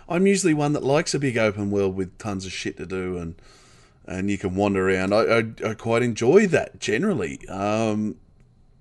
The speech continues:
but there's just something about it that just doesn't click with me. I,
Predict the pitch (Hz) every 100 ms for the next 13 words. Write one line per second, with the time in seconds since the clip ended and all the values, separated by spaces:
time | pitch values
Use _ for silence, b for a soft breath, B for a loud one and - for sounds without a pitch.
0 | _ _ 117 - - _ _ - 165 -
1 | 208 - 165 185 202 165 117 101 127 185
2 | 180 107 - - - 190 175 - - 120
3 | - 180 139 90 117